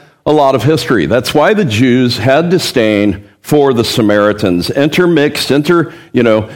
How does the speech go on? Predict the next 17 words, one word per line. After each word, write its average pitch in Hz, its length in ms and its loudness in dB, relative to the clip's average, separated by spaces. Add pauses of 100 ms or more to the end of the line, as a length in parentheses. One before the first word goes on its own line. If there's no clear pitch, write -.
not 151 340 0
pure. 104 640 0 (480)
Now, 113 380 0
look 208 180 -2
at 294 100 -2
the 294 60 -4
text - 480 -2
here 101 220 0
in 95 80 0
verse 110 320 0
four. 82 600 -2 (880)
"He 147 240 0
had 120 800 -2
to 147 100 -2
pass 110 460 -4
through 110 360 -2
Samaria." 131 800 0